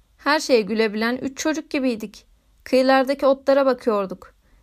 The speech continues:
Kontes böylesine kederliyken bile mutlu olabildiği için kendisine şaşırıyordu. Biz insanlardan etkilenmeden kendi yaşantımızı sürdürürken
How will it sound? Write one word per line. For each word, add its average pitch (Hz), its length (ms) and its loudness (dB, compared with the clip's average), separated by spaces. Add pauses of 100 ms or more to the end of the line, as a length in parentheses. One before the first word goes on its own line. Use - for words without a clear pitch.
(100)
Kontes 262 460 2
böylesine 285 480 0
kederliyken 240 760 0
bile 214 160 -4
mutlu 233 280 -2
olabildiği 254 580 2
için 254 240 -4
kendisine 254 500 -2
şaşırıyordu. 269 800 -4 (880)
Biz 294 140 2
insanlardan 302 720 0
etkilenmeden 294 760 -2
kendi 247 300 0
yaşantımızı 262 640 0
sürdürürken 269 800 -2